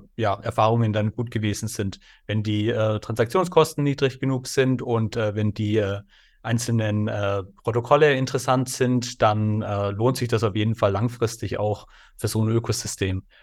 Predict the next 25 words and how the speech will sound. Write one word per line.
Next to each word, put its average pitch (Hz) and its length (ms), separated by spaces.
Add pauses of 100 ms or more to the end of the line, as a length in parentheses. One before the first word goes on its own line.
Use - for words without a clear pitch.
(440)
Und, 123 360
äh, 120 120
jetzt 143 320
hat 180 120
man, 180 280
äh, 135 400
eben 135 240
auch 131 180
noch 135 240
in 170 220
Kombination 156 840
mit 131 360
der 113 280
Arbitrum 123 440
Odyssey, 208 640
äh, 131 360
das 120 180
ist 120 200
eine 117 240
siebenwöchige 127 760
Erkundungstour 185 840
gewissermaßen 135 720
über 117 140
die 113 80
Blockchain, 156 720